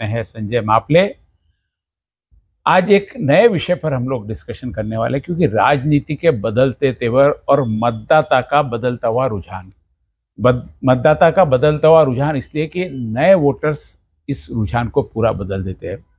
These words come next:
नए वोशल-, वोटर्स यानी वो जो अठारह से तेईस साल तक के हैं, जो पिछली बार से पहली बार अपना वोट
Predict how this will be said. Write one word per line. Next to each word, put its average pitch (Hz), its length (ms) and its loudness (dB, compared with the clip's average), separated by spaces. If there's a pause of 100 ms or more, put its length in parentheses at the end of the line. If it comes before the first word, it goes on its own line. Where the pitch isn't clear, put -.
(680)
नए 156 160 4
वोशल-, 196 460 0
वोटर्स 156 400 -2
यानी 170 140 0
वो 165 240 0
जो - 140 -2
अठारह 170 480 0
से 185 180 -4
तेईस 147 560 -2
साल 135 360 2
तक 139 220 -2
के 147 160 4
हैं, 127 380 -2
जो 131 100 -2
पिछली 127 440 -8
बार 113 300 0
से 135 160 -10
पहली 123 460 -2
बार 123 320 2
अपना - 640 -4 (380)
वोट 131 300 4